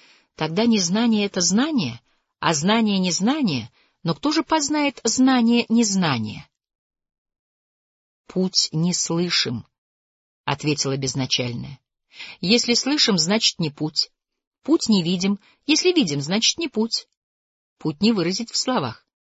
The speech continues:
Если выражен, значит, не путь. Кто познал формирующее формы бесформенное,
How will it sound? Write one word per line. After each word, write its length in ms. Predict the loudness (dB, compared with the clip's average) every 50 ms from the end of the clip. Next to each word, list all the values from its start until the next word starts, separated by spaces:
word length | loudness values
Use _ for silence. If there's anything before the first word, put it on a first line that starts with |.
| _ _ -6
Если 240 | -4 -2 0 0 0
выражен, 400 | 2 2 2 0 0 -2 -4 -4
значит, 400 | -4 -6 -6 -2 -2 -2 -2 0
не 100 | -2 -4
путь. 380 | -2 0 -2 0 -2 -4 -8 _ _ _ _ _ _ _ _ _ _ _ _ _ -16
Кто 240 | -6 -2 -2 0
познал 480 | 2 2 0 2 2 2 2 2 0 -2
формирующее 1160 | -2 -2 0 2 4 4 4 4 4 4 4 2 2 2 2 2 2 2 0 0 -4 -4 -6 _
формы 640 | -18 -8 0 4 4 4 4 4 2 -2 -4 -4 -6
бесформенное, 1200 | -8 -6 -4 -4 -2 -4 -4 -4 -2 0 0 0 0 0 -2 0 -2 -2 -4 -6 -8 -10 -12